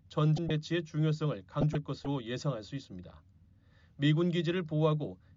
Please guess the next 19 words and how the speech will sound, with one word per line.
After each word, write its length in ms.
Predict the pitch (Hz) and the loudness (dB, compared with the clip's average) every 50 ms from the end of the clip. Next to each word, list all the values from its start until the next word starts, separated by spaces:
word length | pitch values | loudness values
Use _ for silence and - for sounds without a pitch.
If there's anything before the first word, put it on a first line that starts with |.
| - - | -12 -6
핵심 400 | 180 170 160 - - 175 175 160 | -4 -4 -4 -2 -2 -2 0 0
동맹인 460 | 160 160 160 156 151 156 170 - - - | 0 0 2 2 4 2 2 0 -2 -6
한국과 640 | - 147 151 151 147 147 151 - 160 151 156 147 123 | -2 0 2 2 2 2 0 -2 2 2 2 2 2
일본을 480 | 117 131 139 143 139 147 160 170 175 | 0 0 0 0 2 2 2 2 2
보호하기 560 | 160 151 - 147 151 156 156 151 147 147 143 131 | 0 -2 -4 -2 2 2 2 2 2 -2 -4 -6
위해 240 | 127 120 110 85 - - _ - _ _ _ | -6 -8 -10 -10 -10 -14 _ -20 _ _ _
서태평양에 880 | - - - 175 160 185 175 156 180 170 165 160 156 160 156 - - - | -14 -4 -4 -4 -2 -2 -4 -2 -2 0 2 2 2 2 2 0 -2 -4
전진 460 | - 151 151 151 147 156 170 175 165 | -2 2 4 4 4 4 2 0 0
배치하는 520 | 151 147 147 147 - - 156 147 143 139 | 0 -2 -2 -2 -2 -2 -2 0 0 -2
것도 400 | 135 143 - - - 117 98 87 - | -4 -6 -10 -10 -10 -10 -10 -10 -14
포함되죠. 580 | - - 160 147 135 131 110 - 90 80 78 - - - _ _ _ - _ _ _ - - - - - _ - | -6 -2 -2 -2 -2 -4 -8 -12 -12 -16 -16 -18 -20 -20 _ _ _ -20 _ _ _ -20 -20 -20 -20 -20 _ -2
동북아에서 720 | - 156 160 165 165 160 165 160 160 156 156 - 104 - - | 2 2 4 4 4 4 4 4 2 2 0 -2 -2 -2 -6
북한뿐 480 | - 160 151 - 185 175 165 156 165 160 | -8 -8 -2 2 2 2 2 0 0 2
아니라 320 | 151 147 156 147 98 90 90 - _ _ - - | 2 4 4 2 0 -2 -8 -16 _ _ -20 -14
중국의 520 | - - 156 160 160 165 156 175 170 160 | -2 0 2 2 2 2 2 2 2 2
위협도 440 | 151 156 156 151 156 - 175 175 - | 4 2 2 2 0 -2 -2 -2 -4
커지고 460 | - - - 185 175 160 180 170 175 | -4 -8 -4 -4 -2 -2 -2 0 0
있기 200 | 156 151 156 151 | 0 0 -2 -4
때문에 340 | 147 147 135 139 - - - | -4 -2 -4 -4 -4 -6 -10